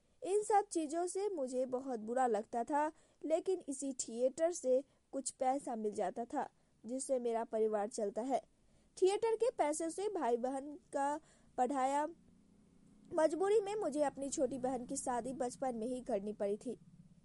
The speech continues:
काजल ने कहा, "अब मेरी पूरी लाइफ बहुत अच्छी हो गई है। हमने अपना घर के लिए दिल्ली में फ्लैट खरीद दिया है। फिल्म निर्दे-, निर्देशक करण जौहर की ओर से भी ऑफर मिलने की खबर मिला है।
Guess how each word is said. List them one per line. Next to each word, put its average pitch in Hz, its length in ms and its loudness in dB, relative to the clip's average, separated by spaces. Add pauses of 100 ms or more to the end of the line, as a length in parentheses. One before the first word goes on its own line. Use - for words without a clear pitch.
(300)
काजल 226 300 2
ने 220 140 0
कहा, 311 380 2 (300)
"अब 370 100 0
मेरी 381 260 2
पूरी 302 280 -4
लाइफ 262 400 2
बहुत 233 360 -2
अच्छी 226 260 -2
हो 311 180 6
गई 269 200 4
है। 294 260 2 (420)
हमने 381 240 0
अपना 349 400 2
घर 277 320 0
के 262 160 -4
लिए 262 200 -4
दिल्ली 240 280 -6
में 240 160 -2
फ्लैट 226 380 -2
खरीद 196 260 -4
दिया 208 200 -2
है। 247 160 -2 (600)
फिल्म 392 240 0
निर्दे-, 311 500 -4
निर्देशक 277 600 -2 (120)
करण 240 300 0
जौहर 277 380 -2
की 262 200 -8
ओर 233 220 6
से 311 160 -6
भी 247 160 -4
ऑफर 233 300 -2
मिलने 233 340 -4
की 240 160 -12
खबर 214 320 -4
मिला 214 280 -2
है। 285 240 2